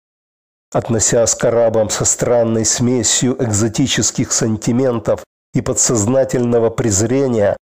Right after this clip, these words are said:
они полагали, что управлять арабами им будет гораздо легче, нежели евреями. Убежденные сторонники колониализма, они верили в то, что им удастся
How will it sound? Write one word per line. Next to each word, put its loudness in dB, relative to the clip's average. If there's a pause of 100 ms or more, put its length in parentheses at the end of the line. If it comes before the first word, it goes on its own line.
(140)
они 2
полагали, 2
что -2
управлять 2
арабами 2
им -2
будет 0
гораздо 2
легче, 0 (260)
нежели 2
евреями. 0 (640)
Убежденные 0
сторонники 0
колониализма, 2 (300)
они 2
верили 0
в -8
то, 0
что -2
им 0
удастся 0